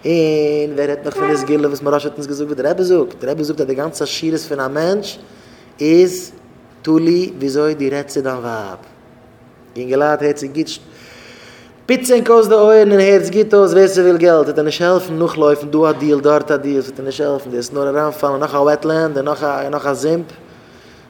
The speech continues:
און נאך דאגעס, ווער זי וויל א שירה, זאגט דער רבי, לגיט אים אריין, דער הייליגער רבי. עיקר א שירה, עס איז טולי, ווי זאל מיר רעדט זיך דאן ווייב? ווי זאל מיר רעדט זיך דאן ווייב?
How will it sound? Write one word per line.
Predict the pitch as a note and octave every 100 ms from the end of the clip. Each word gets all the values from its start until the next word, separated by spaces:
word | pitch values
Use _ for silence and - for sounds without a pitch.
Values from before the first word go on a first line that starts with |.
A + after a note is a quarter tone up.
| -
און | B2 C3
נאך | C#3+
דאגעס, | C3+ D3 D#3 D3+ E3 D#3 - -
ווער | C3 C3 D3
זי | C#3+ D3
וויל | C3+ C#3 C#3+
א | C#3+
שירה, | D3 E3 C#3 A2+
זאגט | A#2+
דער | B2 C3
רבי, | C#3
לגיט | D3 D3 D3 D3
אים | C#3+
אריין, | D3
דער | A#2+ A2
הייליגער | C#3 C#3+ D3
רבי. | D3+ B2+ - - - - - - - -
עיקר | F#3 F#3 G#3 G#3
א |
שירה, | G#3 - G3+ F#3+ G3
עס | G3
איז | F#3+
טולי, | - G3 F3 E3+ F#3
ווי | C3 B2
זאל | B2 C3+ D3+ F3 F#3
מיר | D#3+ D#3
רעדט | D#3 D#3
זיך | - D#3
דאן | D#3
ווייב? | C#3+ C3 A#2+ G#2+ G#2+ - - -
ווי | B2+ C3
זאל | B2+ C#3+ C#3+ D3+ D3+
מיר | D3 D3
רעדט | C#3+
זיך | C#3+
דאן | D3
ווייב? | C3+ - -